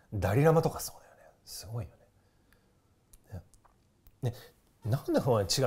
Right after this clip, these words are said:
の？生まれた時から違うわけじゃん。うん。オッケー、そこの生まれた時まで行くとちょっと多分このビデオをオーバーしちゃうんで、そこは行かないようにしましょ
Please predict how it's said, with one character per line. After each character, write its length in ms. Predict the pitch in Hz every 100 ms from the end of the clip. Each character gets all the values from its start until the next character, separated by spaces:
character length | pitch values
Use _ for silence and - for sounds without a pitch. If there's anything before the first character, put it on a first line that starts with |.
| 87
の？ 120 | 65 -
生 60 | 120
ま 140 | 147
れ 60 | 160
た 120 | 156
時 200 | 151 -
か 80 | -
ら 60 |
違 160 | - 107
う 40 |
わ 180 | 80 76
け 60 | -
じ 60 |
ゃ 40 | - _ _ - - - _ _ _ _ _ _ _ _ _ - - - - - - - - _ _ _ _ _ _ _ -
ん。 20 | 92
う 40 |
ん。 40 | 67 _ _ _ _ _ _ _ _ _ _ _ -
オ 20 | -
ッ 40 |
ケ 120 | -
ー、 20 |
そ 140 | - 123
こ 80 | 120
の 240 | 107 - _ _ _ -
生 60 | 107
ま 100 | 147
れ 60 |
た 80 | 135
時 180 | 147 117
ま 100 | 98
で 60 |
行 100 | 87
く 60 | -
と 100 | 92
ち 100 | -
ょ 40 |
っ 20 | -
と 280 | 92 - - _ -
多 120 | 113
分 100 | 95
こ 100 | 90
の 100 | 107
ビ 100 | 101
デ 80 | 101
オ 80 | 87
を 100 | 98
オ 60 | 92
ー 20 |
バ 100 | 82
ー 20 |
し 80 | -
ち 80 | 95
ゃ 40 |
う 40 |
ん 100 | 82
で、 320 | 104 120 85 - _ _ _ _ _ _ _ _ _ _ _ _ _ _ _ _
そ 160 | - -
こ 160 | 120
は 200 | 120 113 -
行 80 | 110
か 80 | 98
な 100 | 98
い 20 |
よ 80 | 87
う 20 |
に 60 |
し 80 | -
ま 80 | -
し 80 |
ょ 60 | -